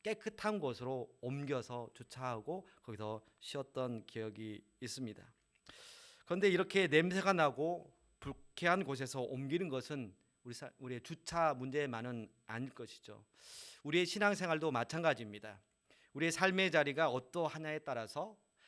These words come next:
향기로운 삶이 되고 깨끗한 삶이 되기도 하지만 불쾌한 냄새를 풍기기도 한다라는 것이죠. 그래서 그 삶의 자리를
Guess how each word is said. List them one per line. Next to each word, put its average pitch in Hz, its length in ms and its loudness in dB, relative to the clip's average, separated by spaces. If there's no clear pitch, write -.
향기로운 185 520 -4
삶이 151 360 -2
되고 156 420 -6
깨끗한 214 420 0
삶이 170 340 0
되기도 131 300 -4
하지만 127 640 0
불쾌한 196 440 4
냄새를 196 500 2
풍기기도 165 520 -6
한다라는 151 640 -4
것이죠. 110 420 -12
그래서 160 540 0
그 185 140 4
삶의 220 340 4
자리를 147 500 2